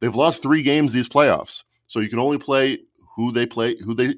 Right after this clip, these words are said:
line you up against, and they ha-, they couldn't do much better than, than rolling through the teams they have.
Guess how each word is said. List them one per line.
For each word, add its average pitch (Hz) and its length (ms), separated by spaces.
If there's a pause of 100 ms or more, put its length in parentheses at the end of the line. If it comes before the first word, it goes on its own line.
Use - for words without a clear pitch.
line 107 240
you 135 120
up 131 100
against, 92 440 (360)
and 98 120
they 110 100
ha-, 131 220
they 117 100
couldn't 151 360 (480)
do 123 180
much 117 300
better 92 280
than, 85 280
than 90 160
rolling 95 320
through 90 140
the 85 60
teams 78 280
they 73 80
have. 64 280